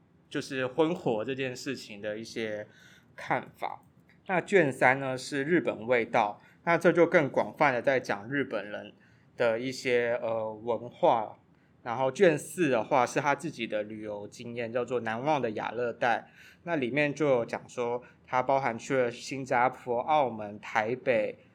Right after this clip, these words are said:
阳明山、上海，巴拉巴拉很多地方，北京天安门等等的地方的一个旅游笔记。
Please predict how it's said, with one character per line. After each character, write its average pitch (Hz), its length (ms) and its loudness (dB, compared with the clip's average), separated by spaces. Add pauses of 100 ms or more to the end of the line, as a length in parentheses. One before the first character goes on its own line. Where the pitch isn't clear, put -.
(100)
阳 117 200 2
明 127 220 -6
山、 123 460 -2
上 135 380 -2
海， 101 300 -2
巴 110 140 -2
拉 113 60 0
巴 107 160 -2
拉 110 40 -4
很 113 160 -8
多 131 140 -2
地 131 220 -2
方， 113 220 -2
北 110 140 -6
京 123 180 -6
天 120 220 -6
安 120 100 -2
门 104 280 -8
等 110 220 -6
等 107 280 0
的 - 220 -8 (480)
地 135 160 -2
方 113 240 -2
的 107 180 -2
一 110 140 -10
个 107 360 -2
旅 110 200 -8
游 113 180 0
笔 117 220 -12
记。 107 400 -12